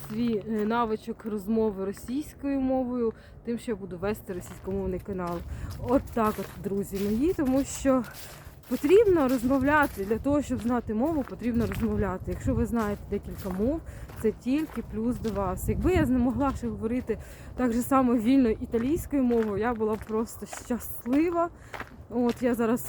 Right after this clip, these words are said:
вчу мову, але важко дається, тому що мало практики, хочеться більше практики, практики мало. І так само англійську я б хотіла дуже гарно знати, тому що є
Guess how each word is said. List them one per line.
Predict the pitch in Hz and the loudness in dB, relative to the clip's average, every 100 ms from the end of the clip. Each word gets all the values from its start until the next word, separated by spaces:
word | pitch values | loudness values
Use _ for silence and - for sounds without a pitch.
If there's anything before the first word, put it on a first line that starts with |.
| - | -12
вчу | - - 294 339 | -6 4 4 6
мову, | 302 330 302 285 | 4 4 2 4
але | 294 254 226 | 4 4 2
важко | 226 233 - 247 | 0 -2 -2 -2
дається, | 226 214 233 277 339 - 320 311 277 - - - - - - | 0 0 0 0 -2 -2 0 2 0 -6 -20 -18 -18 -16 -6
тому | 226 220 | 0 0
що | 226 254 | 0 0
мало | 233 226 214 | 2 2 0
практики, | 208 240 240 269 - 277 - 254 | -2 -2 2 0 -2 -6 -4 -4
хочеться | 240 233 - - 220 | -2 -4 -8 -8 -6
більше | 196 220 - | -4 -6 -8
практики, | 220 220 208 - - 202 214 208 - | -8 -2 -2 -4 -12 -10 -8 -8 -10
практики | 196 190 - 196 214 | -10 -10 -12 -10 -6
мало. | 202 196 190 196 - - - 240 | -4 -2 -2 -2 -6 -16 -18 -6
І | 240 294 | 0 2
так | 269 | 2
само | - 277 262 240 220 | 2 4 4 4 4
англійську | 220 233 285 - 285 | 4 4 4 0 -2
я | 262 | -2
б | - | -2
хотіла | 240 - 247 233 | -6 -2 2 2
дуже | 226 214 214 | 2 0 0
гарно | 240 220 226 | 0 2 0
знати, | 190 226 220 220 | 2 0 0 -4
тому | 208 208 - | -6 -6 -6
що | 208 - - - - - - | -12 -16 -20 -20 -20 -20 -10
є | 202 185 254 254 | -4 2 4 4